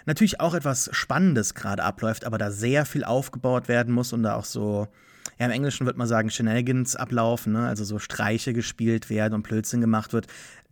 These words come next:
der natürlich auch ultimativ sehr, sehr große,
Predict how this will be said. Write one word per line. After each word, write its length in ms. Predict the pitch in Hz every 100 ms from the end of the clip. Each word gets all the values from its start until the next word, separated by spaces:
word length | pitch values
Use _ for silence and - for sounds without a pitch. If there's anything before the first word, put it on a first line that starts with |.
| _ -
der 240 | 113 131
natürlich 320 | 127 135 123
auch 180 | 120 113
ultimativ 840 | 156 127 120 110 - 135 113 - - _
sehr, 340 | 82 110 123
sehr 280 | 110 107 101 120 - -
große, 720 | - 117 113 - 110 98